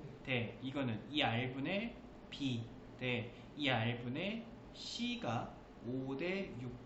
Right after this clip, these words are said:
대 칠인 거야. 그쵸? 그럼 여기 이 R, 이 R, 이 R 똑같이 있으니까 이거 다 없애면은 A 대 B 대 C가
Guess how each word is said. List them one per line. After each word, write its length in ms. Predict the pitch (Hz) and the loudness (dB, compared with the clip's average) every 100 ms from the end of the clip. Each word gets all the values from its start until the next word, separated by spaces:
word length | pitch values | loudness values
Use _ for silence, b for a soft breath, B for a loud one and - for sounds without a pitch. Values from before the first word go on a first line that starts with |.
| - | -2
대 320 | 175 180 - | -2 -2 -6
칠인 380 | - 233 240 180 | -6 -2 0 0
거야. 100 | - - - - - - - - - - | -4 -10 -12 -14 -14 -14 -14 -14 -14 -10
그쵸? 300 | 170 196 214 - - - | -6 -2 -2 -4 -8 0
그럼 180 | 254 190 | 6 6
여기 220 | 196 170 | 6 4
이 220 | 160 220 | 2 4
R, 140 | 220 196 | 4 6
이 80 | 202 | 6
R, 200 | 190 170 | 6 6
이 40 | |
R 100 | 180 226 | 2 2
똑같이 400 | 226 240 - 226 | 2 2 2 -2
있으니까 600 | - 196 185 175 170 139 | 0 -2 0 0 2 0
이거 200 | 131 139 | 0 -2
다 160 | - 113 | -2 0
없애면은 840 | 117 - 180 147 120 131 117 98 B B B B | 0 0 0 2 2 2 2 -2 B B B B
A 420 | - 156 190 196 175 | 4 6 6 4 4
대 380 | 190 147 - - | 4 4 2 -4
B 440 | 165 180 185 180 | -6 -2 -2 0
대 300 | 196 220 233 233 | 2 4 4 2
C가 720 | - - 233 - 127 180 | -4 -4 -2 0 0 0